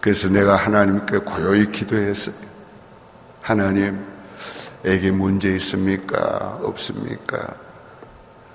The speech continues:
하나님 괜찮다고 그러시는 거예요.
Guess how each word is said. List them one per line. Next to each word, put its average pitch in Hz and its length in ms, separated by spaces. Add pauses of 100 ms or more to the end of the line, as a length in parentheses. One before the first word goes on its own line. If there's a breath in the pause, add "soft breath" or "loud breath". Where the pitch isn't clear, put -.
(480)
하나님 90 480 (160)
괜찮다고 - 800
그러시는 - 580
거예요. 92 180